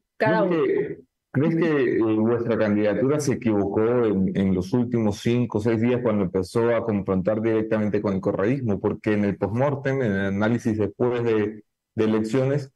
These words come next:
Speaker 2: una de las cosas que me ha sorprendido mucho es la cantidad de voto de correístas que tenía Jan. O sea, eh, voto que finalmente se migró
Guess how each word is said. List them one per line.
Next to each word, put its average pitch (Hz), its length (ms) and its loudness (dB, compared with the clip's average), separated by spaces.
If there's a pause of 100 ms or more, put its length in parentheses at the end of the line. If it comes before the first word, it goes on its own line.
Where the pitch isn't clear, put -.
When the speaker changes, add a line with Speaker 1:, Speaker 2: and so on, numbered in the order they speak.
(280)
Speaker 2:
una 117 180 2
de 127 60 2
las 120 100 0
cosas 123 280 0
que 120 80 -2
me 113 100 0
ha - 20 0
sorprendido 113 420 0
mucho 127 260 -2
es 127 60 0
la 110 140 0
cantidad 101 360 0
de 117 60 2
voto 117 600 -2 (220)
de 101 260 -2
correístas 113 520 -2
que 127 120 0
tenía 98 400 0
Jan. 123 320 -2
O - 80 -12
sea, 95 320 -2 (100)
eh, 85 200 -8
voto 110 400 -2
que 117 180 0
finalmente 113 640 0
se 123 160 -4
migró 101 580 0